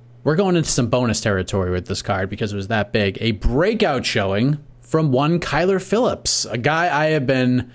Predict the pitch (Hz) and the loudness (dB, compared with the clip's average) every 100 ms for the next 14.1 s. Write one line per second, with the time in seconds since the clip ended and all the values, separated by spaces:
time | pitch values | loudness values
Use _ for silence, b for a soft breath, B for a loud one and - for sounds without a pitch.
0 | B B B B - 165 180 196 185 190 | B B B B -2 0 2 2 2 0
1 | 170 175 160 135 127 127 135 147 147 131 | 2 2 4 2 2 2 2 2 0 0
2 | 127 135 143 143 139 135 135 131 123 170 | 2 2 2 2 2 2 2 2 0 0
3 | 175 160 143 - 170 208 214 175 170 196 | 0 2 0 0 0 2 2 2 2 2
4 | 156 - 165 156 151 139 190 202 156 - | 0 0 0 2 2 2 2 2 0 0
5 | 120 117 131 131 - b b b b 165 | 2 4 2 0 -8 b b b b -2
6 | 147 190 160 214 294 277 254 - 262 233 | 2 2 2 2 2 0 0 0 0 0
7 | - 95 85 - - - - - - - | 0 -2 -4 -12 -16 -20 -20 -20 -20 -20
8 | - 147 254 247 247 233 226 220 220 214 | -4 0 0 2 2 2 2 0 0 0
9 | 131 120 123 147 B B B B B - | 2 2 2 -2 B B B B B -2
10 | 165 170 135 143 254 160 160 - - - | 0 2 2 2 2 0 0 -2 -4 -6
11 | - - 135 139 127 120 120 110 120 110 | -16 -4 0 2 2 2 0 0 0 0
12 | 113 123 123 143 160 165 180 160 196 202 | 2 0 -2 0 2 2 0 2 0 0
13 | 214 180 180 208 180 151 - 139 135 139 | 0 2 2 2 2 2 2 2 2 0